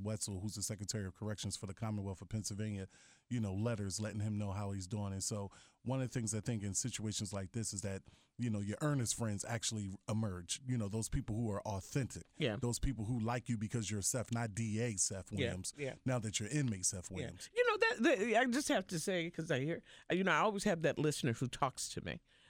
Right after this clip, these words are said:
Speaker 2: uh, who says, "But he went after state representatives,
Speaker 1: Yeah.
Speaker 2: individuals,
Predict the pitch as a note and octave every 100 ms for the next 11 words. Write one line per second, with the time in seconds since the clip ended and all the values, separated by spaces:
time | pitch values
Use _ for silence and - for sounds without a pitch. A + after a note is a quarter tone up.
0 | - D#3+ D3 C#3+ F3 G3 F3 F#3 D#3 -
1 | F3+ A#2+ - F#4 D#4 A3+ - C3+ F#3 -
2 | - F#2 - _ _ _ - - G3+ -
3 | E3+ E3 C#3+ C3+ C3 C#3+ A2+ D2+ G#2+ G2+
4 | G3+ G#3 F#3 F3+ E3 A2 E3